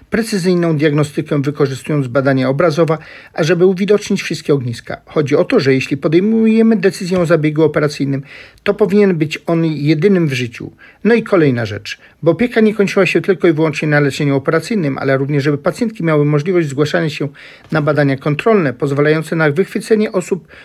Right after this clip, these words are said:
u których nastąpi wznowa tej choroby. Tak jak powiedziałem, u wielu może do niej dojść mimo prawidłowo przeprowadzonego zabiegu operacyjnego.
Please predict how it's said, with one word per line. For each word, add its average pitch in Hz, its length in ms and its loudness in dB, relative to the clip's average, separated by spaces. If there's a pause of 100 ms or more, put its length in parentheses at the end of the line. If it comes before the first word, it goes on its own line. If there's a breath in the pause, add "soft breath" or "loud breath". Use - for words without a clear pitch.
(220 loud breath)
u 190 80 -2
których 220 320 0
nastąpi 190 460 0
wznowa 143 380 0
tej 135 140 -2
choroby. 110 440 -8 (480 soft breath)
Tak 175 180 -2
jak 160 140 0
powiedziałem, 208 640 0 (160)
u 143 80 -2
wielu 208 300 4
może 180 320 2
do 151 140 0
niej 143 180 2
dojść 185 380 0
mimo 165 240 0 (340)
prawidłowo 170 960 0
przeprowadzonego 139 840 0
zabiegu 127 360 -4
operacyjnego. 110 760 -10